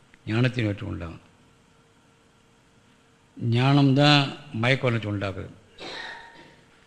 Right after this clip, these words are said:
நீர் இருக்கிறது, பிருத்திவியின் அம்சங்களான நற்கந்தம், துர்க்கந்தம்,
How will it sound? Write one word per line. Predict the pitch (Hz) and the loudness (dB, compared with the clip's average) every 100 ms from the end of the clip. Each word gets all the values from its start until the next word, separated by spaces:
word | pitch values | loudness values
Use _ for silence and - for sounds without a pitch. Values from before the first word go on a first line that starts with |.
| _ _ _ _ - - _ 120 | _ _ _ _ -20 -20 _ 0
நீர் | 135 135 120 | 4 4 4
இருக்கிறது, | 107 104 101 110 110 95 - - _ _ _ _ _ _ _ _ _ _ _ _ _ _ _ _ _ _ _ _ _ - | 0 -2 -2 -2 -2 -4 -12 -20 _ _ _ _ _ _ _ _ _ _ _ _ _ _ _ _ _ _ _ _ _ -4
பிருத்திவியின் | 143 135 131 120 | -2 0 2 2
அம்சங்களான | 113 113 110 107 104 113 98 87 - - - | 0 -2 -4 -2 0 0 0 -4 -12 -16 -8
நற்கந்தம், | 120 117 127 117 | -6 -2 -2 0
துர்க்கந்தம், | 117 123 117 113 98 | 0 0 2 2 0